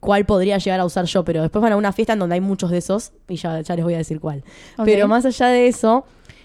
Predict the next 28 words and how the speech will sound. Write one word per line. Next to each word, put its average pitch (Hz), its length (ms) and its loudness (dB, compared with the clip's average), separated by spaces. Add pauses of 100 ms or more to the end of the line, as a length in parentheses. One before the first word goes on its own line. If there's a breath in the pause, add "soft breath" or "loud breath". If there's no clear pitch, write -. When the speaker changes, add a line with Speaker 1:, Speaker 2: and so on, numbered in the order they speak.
(420 soft breath)
Speaker 1:
eh, 208 200 -2
Carrie 330 280 -2
le 262 60 -2
termina 240 260 -2
diciendo 269 320 0
que 208 80 0
lo 196 100 2
ama 262 160 0
en 240 80 0
ese 240 160 -2
momento. 202 680 0
Speaker 2:
Porque 277 180 4
no 302 100 6
supo 311 220 0
qué 277 80 0
decir. 269 160 2
Speaker 1:
Porque 233 180 4
no 277 80 4
sabía 330 280 2
bien 320 160 0
cómo 320 200 4
reaccionar 226 400 2
para 262 180 0
no 196 140 2
decirle 262 220 0
que 294 80 -4
era 254 80 4
horrible. 175 540 0